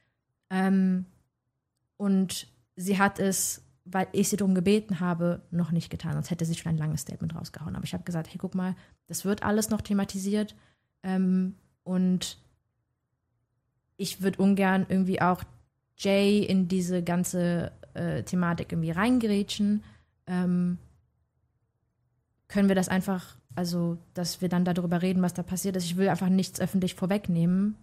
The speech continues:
ähm, damit's auch für die Zuschauer ein bisschen spannender ist, ähm, was noch kommt. Ähm, und da hat sie dann gesagt,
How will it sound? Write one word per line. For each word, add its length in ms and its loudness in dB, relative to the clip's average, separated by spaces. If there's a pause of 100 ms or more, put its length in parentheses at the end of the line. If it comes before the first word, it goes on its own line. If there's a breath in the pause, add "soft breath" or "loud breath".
(120)
ähm, 420 0
damit's 300 0
auch 140 -4
für 140 -8
die 80 -2
Zuschauer 600 -4
ein 60 -4
bisschen 260 -2
spannender 480 0
ist, 340 -10 (460 soft breath)
ähm, 300 0
was 240 0
noch 160 -4
kommt. 380 -2 (420 soft breath)
Ähm, 560 0 (140)
und 640 0 (180)
da 120 -4
hat 180 0
sie 140 0
dann 160 2
gesagt, 440 0